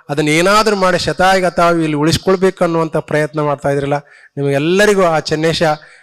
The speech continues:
ಇನ್ನೂ ಹೆಚ್ಚಿನ ಶಕ್ತಿಯನ್ನು ಕೊಟ್ಟು ಕಾಪಾಡಲಿ ಅಂತೇಳಿ ಮಾತನ್ನು ತಿಳಿಸ್ತಾ, ನಾಳೆಯಿಂದ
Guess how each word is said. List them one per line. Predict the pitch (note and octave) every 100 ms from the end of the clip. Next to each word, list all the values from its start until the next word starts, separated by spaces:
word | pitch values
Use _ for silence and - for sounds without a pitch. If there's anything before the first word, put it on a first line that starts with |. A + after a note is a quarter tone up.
| -
ಇನ್ನೂ | D#3+ F#3
ಹೆಚ್ಚಿನ | E3 D#3+ - E3+
ಶಕ್ತಿಯನ್ನು | D#3+ D#3+ - D#3 D3+
ಕೊಟ್ಟು | D3+ -
ಕಾಪಾಡಲಿ | D3 C#3+ D#3 D3 D3
ಅಂತೇಳಿ | C#3+ D3 C#3
ಮಾತನ್ನು | C#3 C#3 D3 C3+
ತಿಳಿಸ್ತಾ, | E3 F#3 F3+ D#3+ - - - -
ನಾಳೆಯಿಂದ | D3+ E3+ F#3 F3+ E3+